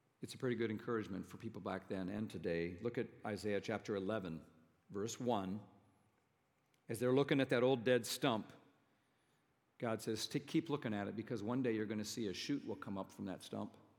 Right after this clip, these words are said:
That's the stump of Jesse. And from his roots, you may look dead on top, but the roots are still alive, and a branch is gonna come out and bear fruit, and that tree is gonna be as healthy and strong as it needs to be to hold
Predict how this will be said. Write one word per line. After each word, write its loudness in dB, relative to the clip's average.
That's -2
the -8
stump -2
of -4
Jesse. -2
And -6
from -4
his 0
roots, 0
you 0
may 4
look 4
dead 6
on 4
top, 4
but -6
the 0
roots 0
are -2
still -2
alive, 2
and -2
a -2
branch -2
is -6
gonna -6
come -4
out -2
and -6
bear -2
fruit, -4
and -4
that -2
tree -2
is -2
gonna -4
be -4
as -6
healthy -4
and -4
strong -6
as -6
it -6
needs -8
to -14
be -6
to -8
hold -6